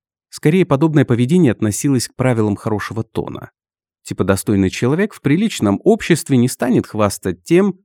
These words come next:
что толкает там сто пятьдесят килограммов от груди. «Нет», отрезал я. «Почему?» А вот теперь она решила проявить характер.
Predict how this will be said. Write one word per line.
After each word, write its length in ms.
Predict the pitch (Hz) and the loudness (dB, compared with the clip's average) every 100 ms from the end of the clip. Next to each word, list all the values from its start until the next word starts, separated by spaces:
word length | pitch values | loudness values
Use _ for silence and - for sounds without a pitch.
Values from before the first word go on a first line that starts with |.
| _ _ | _ _
что 260 | - - 147 | -8 -2 0
толкает 680 | 123 110 - 151 170 - | 2 0 0 0 0 0
там 320 | 110 95 90 | -2 -2 -2
сто 300 | 82 - - | -6 -4 0
пятьдесят 500 | 156 117 101 - 127 | 0 -2 -4 0 -2
килограммов 640 | - 104 92 104 104 98 - | 0 -2 0 0 -2 -2 -6
от 100 | 90 | -6
груди. 440 | 95 90 90 - _ _ _ _ _ _ | -4 -4 -6 -8 _ _ _ _ _ _
«Нет», 440 | 113 110 76 - _ _ _ _ | 2 2 2 -4 _ _ _ _
отрезал 420 | - 85 92 82 80 | -8 -2 -2 0 -2
я. 240 | 80 78 _ _ _ _ _ _ _ | -4 -10 _ _ _ _ _ _ _
«Почему?» 680 | 123 - - 92 85 117 - _ _ _ _ _ _ _ | -4 -2 -2 0 0 -2 -6 _ _ _ _ _ _ _
А 120 | 120 | -2
вот 160 | 120 127 | 0 0
теперь 260 | 131 185 | 0 2
она 140 | 170 135 | 4 2
решила 400 | 113 - 160 147 | 0 0 0 0
проявить 320 | 117 110 107 | 2 0 -2
характер. 580 | - 110 87 - 85 | -6 -6 -8 -12 -14